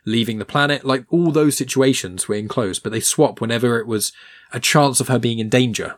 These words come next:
because she was getting assassinated. And I think Qui-Gon's dialogue to her is, it is a little bit ambiguous, I do give you that, but I feel like Qui-Gon would know,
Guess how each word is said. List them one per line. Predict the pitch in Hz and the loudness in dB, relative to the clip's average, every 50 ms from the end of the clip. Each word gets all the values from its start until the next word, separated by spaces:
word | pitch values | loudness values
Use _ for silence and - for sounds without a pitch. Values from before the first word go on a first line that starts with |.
| _ - | _ -6
because | 107 - - 101 | -4 -2 -2 0
she | - - | 0 0
was | 104 98 | 0 0
getting | - 113 101 101 98 | 0 -2 -4 -4 -4
assassinated. | 95 - 113 98 - 98 90 - - - - - - - - - - | -2 -2 0 0 0 -2 -4 -6 -8 -12 -18 -20 -20 -20 -20 -14 -6
And | - 165 | -4 -2
I | 185 | 0
think | - 247 202 - _ _ - - _ _ _ - - - | 0 -2 -2 -6 _ _ -20 -20 _ _ _ -16 -14 -8
Qui-Gon's | - - 185 185 196 180 175 156 139 120 | -4 0 2 2 2 2 2 0 0 0
dialogue | - 139 135 139 131 123 113 - - | 2 2 4 4 4 2 2 -2 -4
to | - - 135 120 104 95 | -2 0 0 0 0 0
her | 104 90 90 92 - _ _ _ _ _ _ _ _ _ _ _ _ _ _ _ _ _ - | -4 -6 -6 -8 -12 _ _ _ _ _ _ _ _ _ _ _ _ _ _ _ _ _ -2
is, | 139 139 135 131 131 127 123 120 - - - _ _ _ _ _ _ _ _ _ | 0 2 4 4 4 2 0 -2 -4 -8 -10 _ _ _ _ _ _ _ _ _
it | 170 165 170 | -12 -4 -2
is | 190 214 196 | 0 2 2
a | 202 185 | 2 2
little | 175 180 147 | 2 2 2
bit | 143 143 | 0 0
ambiguous, | 127 127 117 120 107 95 98 92 92 - | 0 0 -2 -2 -4 -4 -6 -6 -6 -4
I | 113 | -4
do | 104 110 101 | -4 -4 -6
give | 101 107 98 110 | -6 -6 -8 -6
you | 98 | -6
that, | 98 95 90 | -6 -6 -6
but | - - - | -8 -4 0
I | 139 143 139 | 2 2 2
feel | 135 - 143 131 | 2 2 2 2
like | 120 117 110 - | 2 0 -2 -2
Qui-Gon | - 120 110 107 98 104 101 98 92 90 _ _ _ _ _ _ - | 0 0 0 2 0 -2 -4 -6 -8 -12 _ _ _ _ _ _ -4
would | 123 113 110 98 - | -2 0 0 0 -2
know, | 123 113 104 92 85 90 95 95 - | -4 -4 -2 -2 -4 -4 -8 -12 -16